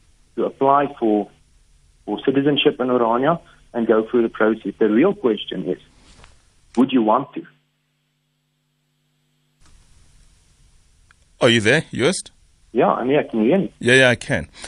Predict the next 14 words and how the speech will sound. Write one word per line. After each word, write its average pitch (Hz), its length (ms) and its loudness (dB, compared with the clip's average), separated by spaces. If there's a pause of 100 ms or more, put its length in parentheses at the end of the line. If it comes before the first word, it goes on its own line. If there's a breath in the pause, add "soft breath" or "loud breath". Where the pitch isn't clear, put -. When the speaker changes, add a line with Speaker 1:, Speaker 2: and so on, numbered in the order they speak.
(140 loud breath)
Speaker 2:
No, 110 120 -2 (120)
um, 127 300 2 (540 loud breath)
it's - 120 -8
a 131 40 0
pity 147 200 2
I 131 40 4
can't 131 200 2
engage 107 380 0
further 123 300 0
because 92 280 -6
I'm 95 180 -6
actually 98 240 -8
two - 240 -6
minutes 104 300 -2